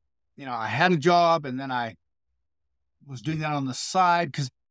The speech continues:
there was a non-compete, so I couldn't do that. So it was actually a, quite a, a nice split. It was the beginning of covid. I was the,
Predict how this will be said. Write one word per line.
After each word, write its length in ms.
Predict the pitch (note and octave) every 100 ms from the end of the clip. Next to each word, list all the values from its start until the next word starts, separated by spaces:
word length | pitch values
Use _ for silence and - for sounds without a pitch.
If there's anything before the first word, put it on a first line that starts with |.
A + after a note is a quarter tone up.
| _ -
there 80 | D#3
was 140 | D3+
a 40 |
non-compete, 680 | D3 D3+ D3 D3 C#3+ C3 B2+
so 100 | -
I 40 | A#2+
couldn't 360 | - E3+ D3+
do 160 | C3 C3
that. 340 | A#2 A2 A2 _ _ _
So 280 | - E3+ D#3+ -
it 80 | F3
was 180 | E3+ E3+
actually 300 | A#3+ - F3+
a, 100 | D3 _ _ _
quite 200 | - G3+
a, 120 | E3 C3+ _ _ _ _
a 40 | D3+
nice 300 | D3 D3+ C#3+
split. 380 | - - - _ _ _ -
It 100 | D3+
was 240 | D3+ C3+ _ -
the 80 | G#3+
beginning 480 | D#3+ C3+ E3+ F3
of 160 | D#3 -
covid. 600 | - - D#3+ A2 G2 A2+ - _ _ _ -
I 100 | D3
was 280 | D#3+ D3 -
the, 140 | C#3